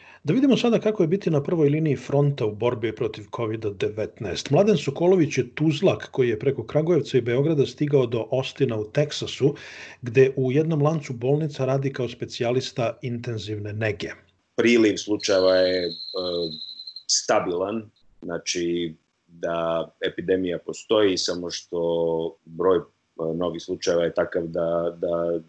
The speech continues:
Speaker 2: bolnice nisu, što bi rekli, pregažene. A, naš kapacitet nikad nije dostigao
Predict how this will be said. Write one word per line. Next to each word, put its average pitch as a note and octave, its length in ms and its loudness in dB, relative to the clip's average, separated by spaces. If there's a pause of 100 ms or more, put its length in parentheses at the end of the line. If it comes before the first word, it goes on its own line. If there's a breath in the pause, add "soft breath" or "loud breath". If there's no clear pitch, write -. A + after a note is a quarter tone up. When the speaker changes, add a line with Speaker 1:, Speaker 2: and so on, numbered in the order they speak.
(160)
Speaker 2:
bolnice F#2 500 0
nisu, F2 540 -2 (220)
što - 180 0
bi G2 80 4
rekli, F#2+ 280 0
pregažene. D#2+ 640 0 (640 loud breath)
A, F#2 400 0
naš G2+ 200 0
kapacitet F#2+ 800 -4
nikad G2 340 -2
nije G2 460 0
dostigao E2+ 1040 0